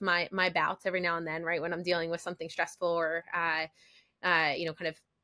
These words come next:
situational anxiety, which is totally normal, right? That's, that's a normal part. We have anxiety and, and our ego for a reason. It's there to protect us,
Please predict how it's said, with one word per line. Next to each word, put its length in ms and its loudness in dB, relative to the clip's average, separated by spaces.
situational 880 4
anxiety, 560 6
which 160 -2
is 80 -10
totally 320 4
normal, 300 -2
right? 180 -4
That's, 240 -4
that's 220 -2
a 40 -2
normal 220 2
part. 240 4
We 80 -6
have 300 2
anxiety 600 4
and, 240 -6
and 160 0
our 100 -2
ego 300 0
for 140 2
a 40 2
reason. 260 -4
It's 120 -12
there 160 2
to 60 -14
protect 340 -2
us, 260 -6